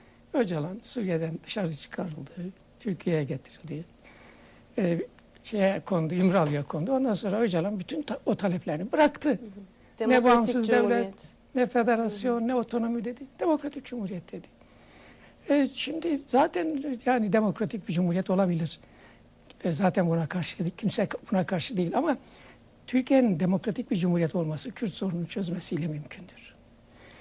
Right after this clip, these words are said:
Speaker 1: Yani bu sorunu çözmeden Türkiye demokratik olamaz. Zaten sorun da orada. Ha nedir? Biz bunun ancak ademi merkeziyetçi bir yapıyla olabileceğine inanıyoruz. Ademi merkeziyetçi yapı yani yerinden yönetime fırsat veren,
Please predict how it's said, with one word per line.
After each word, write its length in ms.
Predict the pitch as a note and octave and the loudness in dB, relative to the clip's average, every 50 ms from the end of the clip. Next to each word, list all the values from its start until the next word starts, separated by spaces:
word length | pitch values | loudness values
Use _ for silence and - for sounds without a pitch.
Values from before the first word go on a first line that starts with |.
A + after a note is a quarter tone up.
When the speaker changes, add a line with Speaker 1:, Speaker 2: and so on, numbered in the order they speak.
| - - - - | -20 -6 2 4
Speaker 1:
Yani 220 | G3+ G3+ G#3 G3+ | 4 6 6 6
bu 100 | A#3 A3+ | 6 4
sorunu 340 | - - G3+ F#3+ F3+ F3 E3 | 4 4 2 2 2 2 0
çözmeden 580 | - - G3 A#3 B3 B3 G3+ D3+ C3+ D#3 D3+ D3+ - - - - - - - - - - - | 0 0 0 0 0 0 0 0 0 -2 -6 -10 -12 -20 -20 -20 -20 -20 -20 -20 -20 -16 -2
Türkiye 320 | - G3 - - G3 F3 | -2 -2 0 0 0 0
demokratik 540 | F#3 F3+ E3 D#3 - - F3 - - G3+ - | 0 0 -2 -4 -4 -6 -6 -8 -8 -8 -4
olamaz. 320 | A3 F#3 F#3 F#3 E3 D#3+ D#3 | -2 0 0 0 -2 -2 -2
Zaten 280 | D#3 D#3 E3 - G#3 | -2 -2 -2 -2 -2
sorun 340 | D3+ - - F3+ D3+ E3+ D#3 | -2 -2 -2 0 0 0 -2
da 80 | - E3+ | -2 -4
orada. 440 | E3+ F3+ G#3+ G#3 E3+ B2+ - D#3 - - - - - - - - - - | -2 0 0 0 0 -2 -6 -12 -18 -18 -20 -20 -20 -20 -20 -20 -20 -12
Ha 140 | - A#3+ A3+ | 0 2 2
nedir? 340 | D#4 G4 F#4+ D#4 G3+ B3 B3+ - - - - - - - | 4 4 4 4 4 4 2 0 -8 -20 -20 -20 -2 0
Biz 160 | C4 B3+ A#3 | 2 2 2
bunun 300 | A#3+ B3+ A#3 B3 C#4 D4 - - - - - - - - - - - - - - - - | 2 2 4 4 2 2 -2 -8 -18 -20 -20 -20 -20 -20 -20 -20 -20 -20 -20 -20 -20 -4
ancak 360 | - B3 C4 A#3+ - A#3+ B3 - | 0 2 2 4 2 0 2 4
ademi 340 | A#3+ G#3 F#3 G3 A3 B3+ | 4 4 4 4 4 4
merkeziyetçi 640 | C4 A#3 F#3+ D3 - - E3 D3+ F#3 D#3 - - - | 4 4 2 2 2 0 0 0 0 0 -2 -2 -2
bir 60 | F3 | 0
yapıyla 380 | E3+ D#3+ D3 - - A3+ F3+ F3+ | 0 0 -2 -4 -6 -6 -4 -4
olabileceğine 640 | E3+ E3+ D#3+ C#3+ C3 C3+ C3 - - F3 C#3 B2 | -4 -4 -4 -6 -6 -6 -6 -6 -6 -6 -6 -6
inanıyoruz. 640 | B2+ C3+ C3+ C#3 C4+ - - - - - - - - - - - - - - - | -6 -6 -8 -10 -12 -14 -14 -14 -12 -10 -10 -12 -12 -18 -20 -20 -20 -20 -10 -4
Ademi 360 | - A#3 G#3+ G#3+ G#3+ A3+ A3 | -2 0 2 2 2 2 2
merkeziyetçi 680 | G#3+ G3+ E3+ - - F#3 E3+ F#3 F3 D3+ - - - | 2 0 0 0 -2 -2 0 0 -2 -4 -4 -4 -4
yapı 180 | G#3 - - B3+ | -6 -4 -2 0
yani 200 | A#3+ G3+ F#3+ F3+ | 2 2 2 2
yerinden 500 | D#3 D#3+ E3 E3+ F3+ F#3+ G3 B3+ B3 A#3 | 2 2 2 2 2 4 4 6 6 6
yönetime 640 | A3 F3+ D#3+ D3 D3+ D3 - - E3+ E3 G#3 C4+ C#4+ - - - - - - - - - | 6 4 4 2 0 -2 -2 -4 -2 -2 -2 -2 -4 -12 -18 -20 -20 -20 -20 -20 -20 -16
fırsat 440 | - - G3 - - F#3 D3+ - - | -4 -2 0 2 4 2 2 2 0
veren, 220 | D#3+ D3 D#3 D3+ | -2 -2 -2 -4